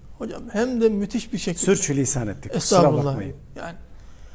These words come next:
Speaker 1: şimdi hocam zaten genel olarak problem bu. Şimdi geçenlerde hocam bir, e, araştırma yazısı okudum.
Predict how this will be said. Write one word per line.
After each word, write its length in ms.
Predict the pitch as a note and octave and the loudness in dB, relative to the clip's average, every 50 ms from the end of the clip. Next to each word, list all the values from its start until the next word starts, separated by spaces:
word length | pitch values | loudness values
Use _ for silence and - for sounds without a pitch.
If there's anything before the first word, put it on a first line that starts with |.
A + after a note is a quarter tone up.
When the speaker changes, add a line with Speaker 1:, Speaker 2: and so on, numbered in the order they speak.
| - - - | -18 -16 -14
Speaker 1:
şimdi 320 | - - B3+ C4 A#3+ B3 | -6 -4 -2 0 4 4
hocam 300 | G#3+ G#3 A#3 B3+ A#3 G3+ | 4 6 6 6 4 4
zaten 480 | E3+ F#3 A3 A#3 A3+ A#3+ A3+ G#3+ G3+ F3 | 4 4 4 4 6 4 4 4 2 2
genel 320 | E3 F#3+ G3+ A3+ B3+ C4 | 2 2 4 6 6 6
olarak 420 | B3 G#3+ F#3 E3+ D#3 D3+ C#3 - - | 6 8 6 6 4 2 0 -2 2
problem 540 | G#3+ G#3 A3 G#3+ G3 A3+ A#3 A3+ F#3+ E3+ F3 | 4 6 6 6 6 4 4 4 2 4 4
bu. 140 | F#3 D3 - - - - - - - - - - - - - - - | 2 2 2 -2 -18 -20 -20 -20 -20 -20 -18 -18 -16 -16 -16 -16 -10
Şimdi 280 | - - B3+ A#3+ G#3 | -4 0 2 2 2
geçenlerde 520 | E3+ A3+ A3 - B3+ B3+ B3+ B3 A#3+ A#3 A3+ | 2 2 2 4 4 4 6 8 8 10 8
hocam 260 | A3+ G#3+ F#3 E3+ - - - - - - - - - - - - - - - | 8 8 8 4 2 0 -12 -16 -18 -20 -20 -20 -20 -20 -18 -18 -20 -16 -8
bir, 300 | C#4+ A3 F#3 A#3 A#3+ G#3 | -6 -2 0 0 0 0
e, 1000 | - - G3+ G3 G3+ G3+ G3 G3 G3 G3 G3 G3 G3 G3 F#3+ F#3+ G3 G3 G3 - | -2 0 0 2 4 4 4 6 6 6 6 6 6 6 6 4 4 2 0 0
araştırma 500 | - G3 G#3+ G#3+ F3+ - A3 G#3+ G#3 F#3+ | 0 0 2 2 2 2 0 0 2 2
yazısı 360 | F3+ F3+ F#3+ F#3+ F3+ - A3 G3+ | 2 2 2 2 0 0 0 0
okudum. 300 | - - E3+ D3 F3+ | 0 0 -4 -4 -4